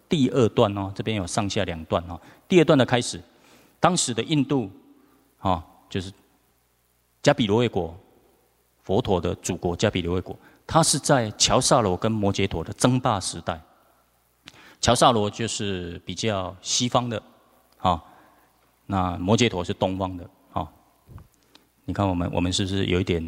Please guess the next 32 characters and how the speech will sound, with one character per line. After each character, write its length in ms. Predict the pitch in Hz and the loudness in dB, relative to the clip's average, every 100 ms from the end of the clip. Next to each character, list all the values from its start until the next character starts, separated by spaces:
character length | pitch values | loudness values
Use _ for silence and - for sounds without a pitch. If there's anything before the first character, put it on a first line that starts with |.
| 87 | -4
类 100 | 95 | -2
似 160 | 90 98 | -2 -4
这 100 | - | -4
样 80 | 90 | -4
的 80 | 87 | -4
情 240 | - 85 | -6 -6
况？ 160 | 87 87 | -6 -6
我 80 | 92 | -4
们 100 | 92 | -2
也 100 | 90 | -2
在 160 | 87 104 | 0 0
两 160 | 90 | 2
大 160 | 82 101 | 2 2
强 180 | - 92 | 2 -2
权 160 | 92 | -2
当 160 | 87 95 | -2 -4
中 160 | 92 95 | -2 -2
生 180 | 95 | -2
存， 160 | 92 80 | -2 -4
对 120 | 85 | -4
不 40 | 85 | -6
对？ 80 | 82 _ _ _ _ | -8 _ _ _ _
啊， 200 | 87 78 - _ - | -4 -4 -8 _ -14
嘿， 140 | 95 - - - - _ _ | -14 -8 -4 -4 -8 _ _
<laughs> 520 | _ _ _ _ - | _ _ _ _ -2
所 160 | - | 4
以 60 | 120 | 4
我 80 | 101 | 4
们 200 | 101 107 | 0 -2
更 200 | - 139 | 2 4
应 160 | 123 123 | 4 2
该 340 | 117 113 117 | 0 -2 -8